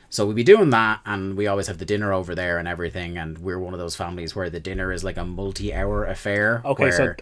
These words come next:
Speaker 2: so this was what I wanted to get into.
Speaker 1: Yeah.
Speaker 2: What, what's the Christmas dinner entail?
Speaker 1: Right. So the th-,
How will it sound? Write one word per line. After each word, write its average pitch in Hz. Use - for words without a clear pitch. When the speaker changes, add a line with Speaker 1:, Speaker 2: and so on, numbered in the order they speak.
Speaker 2:
so 131
this 143
was 135
what 131
I 123
wanted 120
to 104
get 104
into. 107
Speaker 1:
Yeah. 82
Speaker 2:
What, 123
what's 123
the 117
Christmas -
dinner 98
entail? 104
Speaker 1:
Right. 104
So 110
the 113
th-, 123